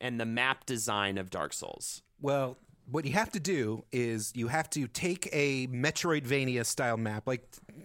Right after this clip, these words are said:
Speaker 2: for example, the Symphony of the Night
Speaker 1: Sure.
Speaker 2: map. Like, imagine this big horizontal two D plane. And what Dark Souls did that was so amazing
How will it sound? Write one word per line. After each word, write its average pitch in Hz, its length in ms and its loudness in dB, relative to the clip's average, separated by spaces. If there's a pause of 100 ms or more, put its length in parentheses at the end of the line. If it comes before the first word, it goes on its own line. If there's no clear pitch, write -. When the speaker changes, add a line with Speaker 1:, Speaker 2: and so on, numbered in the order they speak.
Speaker 2:
for 247 120 2
example, 214 340 0
the 180 80 0
Symphony 185 440 0
of 143 80 -4
the 143 80 0
Night 120 340 2 (120)
Speaker 1:
Sure. 196 320 -2
Speaker 2:
map. 120 360 0
Like, 131 180 0
imagine 170 420 2
this 156 240 0
big 180 320 2
horizontal 165 960 0 (180)
two 180 240 -2
D 147 180 0
plane. 107 460 -4 (380)
And 135 180 0
what 120 140 0
Dark 277 240 4
Souls 143 320 0
did 123 160 0
that 123 100 2
was 120 140 0
so 143 140 2
amazing 147 520 0